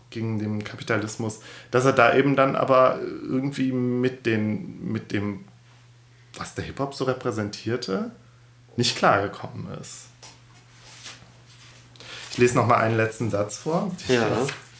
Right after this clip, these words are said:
Speaker 1: sehr interessant fand. "Sollten Weiße aus der Mittelklasse in dieser Situation schwarze Entertainer darüber belehren,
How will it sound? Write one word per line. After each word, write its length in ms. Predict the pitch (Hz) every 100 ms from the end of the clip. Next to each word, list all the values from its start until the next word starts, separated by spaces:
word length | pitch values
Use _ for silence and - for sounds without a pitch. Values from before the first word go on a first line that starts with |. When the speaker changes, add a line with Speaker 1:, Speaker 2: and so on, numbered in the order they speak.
| - - - - - - - - -
Speaker 1:
sehr 140 | 107 113
interessant 580 | 110 127 - 104 107 120
fand. 400 | 139 151 208 - - - - - - - - - - - - - - - - - - - -
"Sollten 380 | 131 135 123 107
Weiße 280 | 120 - 160
aus 100 | -
der 80 | 120
Mittelklasse 560 | 139 170 - 156 156
in 80 | 123
dieser 280 | 139 139 127
Situation 720 | 139 139 120 113 - 117 165
schwarze 480 | - 107 139 - -
Entertainer 600 | 135 139 - 139 143 123
darüber 280 | 120 113
belehren, 640 | 107 107 98 117 160 175